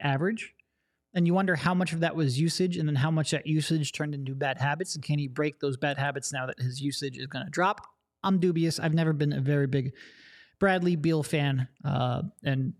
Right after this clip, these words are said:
certainly would have noticed that when we talked about potentially acquiring him in a trade with one of the worst contracts in the league.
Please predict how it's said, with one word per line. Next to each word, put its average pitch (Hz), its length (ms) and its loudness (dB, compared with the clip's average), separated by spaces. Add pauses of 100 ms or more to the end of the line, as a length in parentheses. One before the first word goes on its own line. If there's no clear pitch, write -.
certainly 143 460 -2
would 143 160 2
have 143 60 2
noticed 139 260 2
that 143 120 -2
when 139 100 0
we 139 60 2
talked 139 280 0
about 143 320 -2
potentially 170 380 0
acquiring 208 420 2
him 196 180 4
in 185 100 -2
a 175 80 2
trade 180 320 2
with 170 180 -2
one 165 100 2
of 151 40 2
the 151 60 2
worst 151 200 0
contracts 143 500 -2
in 139 100 -6
the 135 80 0
league. 127 280 -2